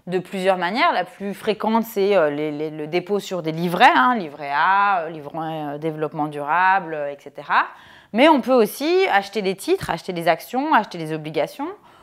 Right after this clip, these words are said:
On peut aussi souscrire un certain nombre de contrats d'assurance, des assurances vie, et cetera, et cetera, assurance retraite, et cetera. Tout ça, ce sont des formes d'épargne financière, tout simplement parce qu'on met de l'argent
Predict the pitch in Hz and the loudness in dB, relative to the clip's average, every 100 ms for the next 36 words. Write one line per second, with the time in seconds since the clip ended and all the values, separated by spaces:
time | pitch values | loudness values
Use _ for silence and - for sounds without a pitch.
0 | _ 202 196 226 220 240 226 - 190 214 | _ -10 -4 -2 -4 -4 -6 -8 -10 -10
1 | - 240 208 185 180 190 190 190 175 165 | -4 0 0 0 -2 -4 -4 -4 -4 -4
2 | 185 - 180 165 170 196 208 226 285 202 | -4 2 4 4 -2 -4 2 2 2 -2
3 | 170 - 175 185 185 185 220 226 226 190 | -4 -2 0 0 0 0 0 2 2 0
4 | 185 170 156 165 156 - 170 202 254 214 | -4 -6 -2 -2 -2 -4 -2 8 8 8
5 | - 170 170 - 180 170 - 240 262 190 | 4 -2 -2 -2 -4 -2 6 6 6 0
6 | 165 165 180 277 - - - _ - 226 | -8 -4 0 0 -2 -20 -20 _ -8 -2
7 | 240 226 - - - 240 208 196 233 226 | 4 4 2 -4 -8 -4 -4 4 4 4
8 | 202 220 220 202 190 156 - - 240 202 | 2 4 6 6 4 -10 -14 -2 2 2
9 | 165 214 269 - 185 175 175 262 226 185 | 0 2 2 0 -12 -12 -8 -4 -2 -4
10 | - 190 180 226 277 180 180 202 190 180 | -6 -8 -2 0 -2 -2 4 8 8 6
11 | 190 269 | 0 0